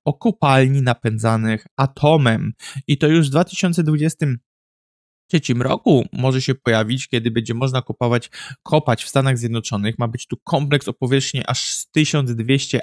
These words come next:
akrów. No i będzie pierwszym tego rodzaju właśnie w Stanach Zjednoczonych, który będzie miał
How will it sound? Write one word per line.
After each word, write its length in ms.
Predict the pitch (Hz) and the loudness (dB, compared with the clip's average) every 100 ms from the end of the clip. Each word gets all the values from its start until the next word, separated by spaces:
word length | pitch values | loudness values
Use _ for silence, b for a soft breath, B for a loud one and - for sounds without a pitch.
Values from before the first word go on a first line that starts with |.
| - | -4
akrów. 520 | 123 - 107 135 - _ B B 139 | -6 -4 -2 -2 -2 _ B B -8
No 60 | 127 | -2
i 100 | 156 | 0
będzie 240 | 160 143 | 0 -2
pierwszym 640 | 139 - 156 165 147 - 113 | -4 2 4 4 0 -4 -4
tego 280 | 117 113 | -2 0
rodzaju 340 | 113 110 117 117 | 0 0 0 0
właśnie 260 | 107 - | -2 -6
w 40 | 107 | -10
Stanach 280 | 156 170 131 | -4 0 0
Zjednoczonych, 460 | 131 127 135 120 | 0 -2 -4 -6
który 240 | - 131 131 | -6 -4 -2
będzie 360 | 113 113 120 - B - | -2 -2 -4 -6 B -4
miał 120 | 117 | 0